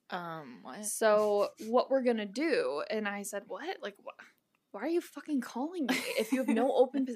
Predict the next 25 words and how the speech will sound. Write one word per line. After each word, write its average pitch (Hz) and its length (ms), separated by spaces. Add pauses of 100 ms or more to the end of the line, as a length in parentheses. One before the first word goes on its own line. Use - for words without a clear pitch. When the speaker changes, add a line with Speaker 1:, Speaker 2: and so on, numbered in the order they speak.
Speaker 2:
like, 220 160
why 214 440
was 240 200
there 233 180
a 226 80
LinkedIn 240 600
job 277 360
posting 202 460
if 208 60 (100)
there's 160 160
Speaker 1:
Yeah. 202 60
Speaker 2:
no 196 160
open 202 340
job?" 202 340 (640)
Anyways, 220 600 (340)
went 233 200
through 277 100
the 269 120
interview. 202 460
I 196 80
thought 220 160
it 233 40
went 233 120
really 214 240
well. 185 480